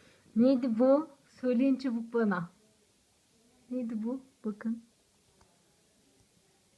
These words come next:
Allah Allah. Her neyse, tamam.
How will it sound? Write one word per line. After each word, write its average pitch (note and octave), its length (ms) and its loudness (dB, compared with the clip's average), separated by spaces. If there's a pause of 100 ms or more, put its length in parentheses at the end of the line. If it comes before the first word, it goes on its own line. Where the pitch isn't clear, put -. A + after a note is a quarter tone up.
Allah G3 440 -8
Allah. F#3+ 800 -14 (1600)
Her A#3 180 0
neyse, G3+ 460 2
tamam. G3 260 -2